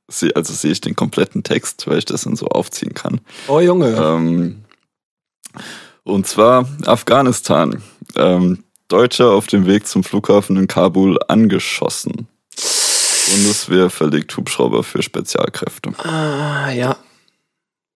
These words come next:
Speaker 2: Bitter. Aber das ist auch einfach eine heiße Kiste da in Afghanistan, ey. Das ist schon richtig krass.
Speaker 1: Ja.
Speaker 2: Ich glaub, die haben jetzt,
Speaker 1: Heiße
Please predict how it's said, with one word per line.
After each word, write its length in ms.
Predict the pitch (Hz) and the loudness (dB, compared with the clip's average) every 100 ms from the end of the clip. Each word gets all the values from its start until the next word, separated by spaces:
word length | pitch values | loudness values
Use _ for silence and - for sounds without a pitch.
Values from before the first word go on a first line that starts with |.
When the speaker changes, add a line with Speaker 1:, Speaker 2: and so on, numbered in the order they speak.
| - | -12
Speaker 2:
Bitter. 400 | 143 120 117 117 - _ _ _ _ _ _ _ _ _ _ _ _ _ _ _ _ _ _ _ _ _ _ _ _ _ _ _ _ _ - - | -2 -2 0 -4 -6 _ _ _ _ _ _ _ _ _ _ _ _ _ _ _ _ _ _ _ _ _ _ _ _ _ _ _ _ _ -10 -2
Aber 220 | 123 123 | 0 2
das 160 | 127 | 0
ist 60 | 131 | 2
auch 140 | 131 135 | 0 0
einfach 220 | 131 143 | 0 0
eine 160 | 131 | 0
heiße 240 | 139 135 135 | 0 0 -2
Kiste 420 | - 147 - 113 | -2 -2 0 -2
da 440 | 107 107 107 107 - _ - | 0 0 0 -2 -6 _ -8
in 320 | 113 107 107 | -4 -4 -4
Afghanistan, 760 | 120 - 113 107 110 - 113 110 | -8 -8 -6 -4 -4 -4 -4 -2
ey. 340 | 110 107 104 - _ _ _ _ _ _ _ _ _ _ _ _ _ | 0 0 -2 -8 _ _ _ _ _ _ _ _ _ _ _ _ _
Das 120 | 135 | -6
ist 60 | - | -4
schon 120 | 127 | -2
richtig 320 | 123 - 120 | -2 -2 0
krass. 240 | 123 127 123 120 120 | 2 4 4 4 2
Speaker 1:
Ja. 60 | 120 110 - _ | 0 -8 -18 _
Speaker 2:
Ich 60 | - | -4
glaub, 140 | 127 | 0
die 80 | 151 | 2
haben 80 | 143 | 4
jetzt, 100 | 151 | 4
Speaker 1:
Heiße 340 | 101 104 107 | 4 2 -2